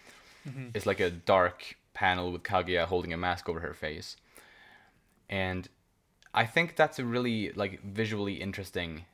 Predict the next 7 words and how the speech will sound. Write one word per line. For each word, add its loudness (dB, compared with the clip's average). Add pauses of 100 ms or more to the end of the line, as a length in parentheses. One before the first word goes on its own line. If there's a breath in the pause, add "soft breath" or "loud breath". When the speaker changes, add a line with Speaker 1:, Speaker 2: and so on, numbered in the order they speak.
Speaker 2:
image -4 (360 soft breath)
because -2 (1040)
her 2
pose 0
is 0
literally 0
her 2